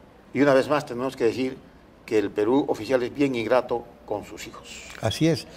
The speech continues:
Speaker 2: Y mira, tú estás viendo, si tú agarras todo el comando de la batalla de Ayacucho, todos son extranjeros.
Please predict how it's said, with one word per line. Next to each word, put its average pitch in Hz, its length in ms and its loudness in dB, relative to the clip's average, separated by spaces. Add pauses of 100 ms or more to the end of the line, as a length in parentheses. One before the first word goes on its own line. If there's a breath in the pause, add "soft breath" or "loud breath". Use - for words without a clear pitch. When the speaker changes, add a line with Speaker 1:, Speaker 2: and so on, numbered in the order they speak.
(260 loud breath)
Speaker 2:
Y 113 100 0
mira, 160 320 2 (340 loud breath)
tú 165 100 4
estás 165 180 8
viendo, 151 400 2 (260 loud breath)
si 107 80 -10
tú 165 140 2
agarras 165 320 6
todo 160 220 6
el 127 60 -2
comando 135 640 2
de 95 80 -2
la 95 60 2
batalla 117 400 4
de 95 280 2
Ayacucho, 104 480 -2
todos 151 280 2
son 143 140 2
extranjeros. 120 500 -2